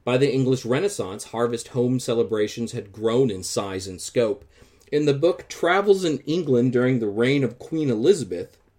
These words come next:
the German writer Paul Henser mentions a Harvest Home celebration in Windsor. "We happened to meet some country people celebrating Harvest Home. Their last load of corn they crown with flowers,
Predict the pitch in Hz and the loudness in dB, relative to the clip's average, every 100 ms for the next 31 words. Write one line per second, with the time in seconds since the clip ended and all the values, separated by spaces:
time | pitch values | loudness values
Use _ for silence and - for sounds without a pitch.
0 | _ _ _ _ _ _ _ 107 113 107 | _ _ _ _ _ _ _ -8 -6 0
1 | 117 135 160 120 104 104 107 101 - - | 2 2 2 0 -2 0 0 -2 -6 -20
2 | _ - 131 123 127 143 156 - 90 95 | _ -4 2 2 0 -2 -4 -6 -6 -6
3 | 104 104 110 104 107 - 113 120 120 117 | -6 -8 -8 -8 -8 -4 -4 -4 -6 -6
4 | 117 117 104 101 95 90 87 90 101 - | -6 -4 -6 -6 -6 -10 -8 -10 -10 -14
5 | _ - - 107 113 113 147 117 87 69 | _ -20 -8 -4 -2 0 0 -2 -6 -10
6 | - _ _ _ _ _ _ _ _ _ | -14 _ _ _ _ _ _ _ _ _
7 | _ _ 143 160 170 190 220 180 151 170 | _ _ -4 -2 -2 4 4 4 0 -2
8 | 208 - 139 135 160 151 143 123 123 110 | -2 -4 -4 -2 -2 -2 -2 -2 -6 -6
9 | 107 113 117 113 117 107 107 113 120 117 | -6 -4 -2 0 2 0 -2 -2 -2 -2
10 | - 127 123 95 85 - _ _ _ _ | -8 -4 -2 -2 -6 -18 _ _ _ _
11 | _ 123 120 113 120 131 127 123 131 113 | _ 6 6 6 0 -2 2 6 6 4
12 | - 135 127 131 131 117 110 107 - 123 | -2 2 4 4 2 0 -4 -6 -4 -4
13 | 120 123 120 - - 123 123 78 - - | -2 0 -2 -4 -8 -6 -6 -8 -12 -16